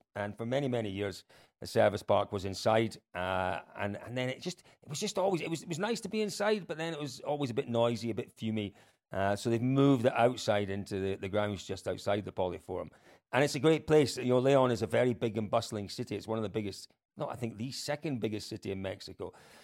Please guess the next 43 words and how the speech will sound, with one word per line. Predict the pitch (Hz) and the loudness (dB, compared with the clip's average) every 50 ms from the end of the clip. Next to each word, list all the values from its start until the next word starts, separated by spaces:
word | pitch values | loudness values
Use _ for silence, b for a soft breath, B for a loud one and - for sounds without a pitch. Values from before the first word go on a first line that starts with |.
| B B B _ | B B B _
But | 139 143 143 | -2 -2 0
the | 135 | -4
big, | 110 - 151 170 196 190 151 123 107 - | -4 0 4 6 6 6 6 2 0 2
big | 156 147 120 101 | 2 2 2 0
thing | - 139 143 143 131 | 2 2 4 4 6
with | 127 117 110 | 4 4 4
Rally | 107 107 107 104 98 | 4 4 4 2 0
Mexico | 98 98 101 - - - 92 - - 95 92 92 101 - | 0 -2 -4 -6 -8 -12 -12 -4 -2 -2 -2 -2 -4 -4
is, | 95 98 95 85 - - | -6 -6 -6 -6 -8 -10
is | 98 95 95 | -10 -4 2
always | 104 104 107 110 104 101 95 85 80 | 4 4 4 4 2 0 -4 -6 -4
the | 92 92 | -2 -2
atmosphere. | 92 95 - 104 95 - - - 92 80 78 73 76 | -2 -2 -4 -6 -12 -14 -12 -14 -12 -12 -12 -12 -12
You, | 87 87 - | -14 -14 -12
you | 107 107 104 | -10 -10 -6
get | 101 113 120 120 113 - - _ _ _ _ _ | -2 0 0 0 0 -2 -8 _ _ _ _ _
the | - 98 | -6 -2
most | 107 110 110 107 - - - | 0 0 0 -2 -4 -8 -8
incredibly | 107 101 - - _ - - - 123 135 135 127 127 110 95 - - 135 120 | -8 -8 -8 -12 _ -16 -4 0 2 2 2 2 -2 -4 -4 -2 -2 -2 -2
<laughs> | - - | -2 -6
passionate | - - 123 120 117 - - 110 104 101 98 - _ _ _ _ _ _ _ | -8 -6 -4 -4 -4 -4 -4 -4 -4 -4 -6 -8 _ _ _ _ _ _ _
rally. | - 104 113 113 123 127 120 113 110 107 101 92 - _ _ _ _ _ _ - | -2 2 4 4 6 6 6 4 4 2 0 -4 -6 _ _ _ _ _ _ -6
I'm, | 160 - - | -6 -2 -2
I'm | 214 262 | 0 2
not | 320 320 254 | 2 4 4
gonna | 247 208 - | 4 2 4
call | - 170 165 139 | 4 4 4 4
them | 120 107 | 2 2
fans | - 170 202 208 180 131 | 2 2 2 2 2 0
because | 127 135 - 135 120 | -4 -4 -4 -4 -2
they're | - 117 | 0 0
not. | 113 151 202 175 131 - | 2 4 4 4 4 2
They're | 117 110 | -2 -6
spectators. | - - 147 131 113 - 160 175 185 180 170 135 101 95 | -2 0 0 0 0 0 0 0 0 0 -2 -6 -4 -2
They're, | 110 107 110 | -2 -2 0
there | 113 117 117 | 0 0 0
are | 117 | 0
people | - - 175 175 175 156 | 0 0 -2 0 2 4
that, | 135 123 113 - | 4 4 2 2
you | 135 117 | 0 0
know, | 110 113 117 113 113 | 0 0 0 -2 -2
won't | 120 139 147 147 147 - _ _ _ _ | 0 2 2 2 -2 -8 _ _ _ _
really | 101 104 117 139 170 170 151 127 101 82 85 - | -12 -8 -2 0 0 2 2 0 0 -2 -6 -12